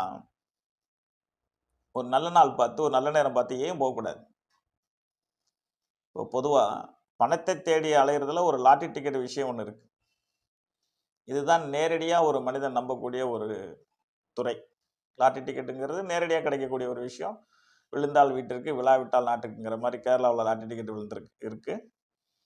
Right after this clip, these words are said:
எல்லாரும் அதை சபரிமலை போகும்போது வாங்குறாங்க, அல்லது வந்து ஆன்லைன்ல வாங்குறாங்க. எல்லாரும் வகையில ஒரு முயற்சி இருக்கு. ஏன் அந்த லாட்டரி டிக்கெட் வாங்கும்போது கூட ஒரு நல்ல அதிர்ஷ்ட எண்ணா பார்த்து வாங்கினா என்ன?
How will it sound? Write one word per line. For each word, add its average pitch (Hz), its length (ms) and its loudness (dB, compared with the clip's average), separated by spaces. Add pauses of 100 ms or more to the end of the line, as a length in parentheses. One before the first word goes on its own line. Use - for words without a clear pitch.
(300)
எல்லாரும் 165 280 6
அதை 151 200 6
சபரிமலை 127 760 0
போகும்போது 120 360 -4
வாங்குறாங்க, 117 420 -4
அல்லது 151 320 0
வந்து 143 220 0
ஆன்லைன்ல 127 460 0
வாங்குறாங்க. 110 340 -4
எல்லாரும் 165 340 -2
வகையில 165 340 0
ஒரு 135 160 2
முயற்சி 196 320 -2
இருக்கு. 113 260 -6 (1400)
ஏன் 220 220 8
அந்த 190 200 4
லாட்டரி 180 440 8
டிக்கெட் 180 360 -2
வாங்கும்போது 156 600 2
கூட 165 180 4
ஒரு 196 140 2
நல்ல 156 280 8
அதிர்ஷ்ட 165 400 2
எண்ணா 170 120 6
பார்த்து 151 260 2
வாங்கினா 139 280 4
என்ன? 113 160 -4